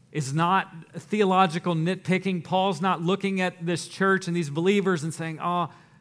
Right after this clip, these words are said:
it's not wrong in what you're doing. I just prefer that you would do it differently." No. This isn't a war of words. The essence of the Christian faith is at stake. Life with God himself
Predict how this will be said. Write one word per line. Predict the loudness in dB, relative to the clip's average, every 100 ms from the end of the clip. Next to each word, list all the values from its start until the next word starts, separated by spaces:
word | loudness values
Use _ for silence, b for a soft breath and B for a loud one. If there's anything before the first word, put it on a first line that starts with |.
| B _ _ _
it's | -2
not | 0 0 0
wrong | 2 4 4 2
in | 0
what | -2
you're | -2
doing. | -2 -2 -2
I | 0 0
just | 0 -6 -6
prefer | -6 -2 0 2
that | 2
you | 0 0
would | 0
do | 0
it | -2
differently." | -2 -4 -4 -10 -8
No. | -2 0 0 -2 B B B _ _ _ _ _ _ _ _ _ _ _ _ _ _ _ _ _
This | -10 -4
isn't | 0 2
a |
war | 2 2 2
of | 2
words. | 0 2 2 2 -2 -10 -18 _ _ _ _ b b
The | -8 -4
essence | 0 0 0 -4 -4 -8 -8
of | -8 -6
the |
Christian | -4 -4 -4 -4 -6
faith | -4 -4 -4 -4
is | -8 -8
at | -8 -12
stake. | -8 -6 -6 -10 -20 B B
Life | -2 2 4 2 0 -6 -4
with | -2 -2 -2
God | 0 2 2 0
himself | -4 -4 -4 -6 -4 -4 -4 -10 -20